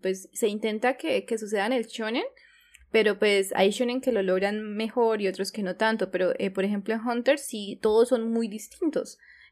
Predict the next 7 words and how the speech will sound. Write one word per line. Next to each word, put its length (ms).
tanto 300
en 120
personalidad, 1120
tanto 300
en 120
poderes, 1080
eh, 320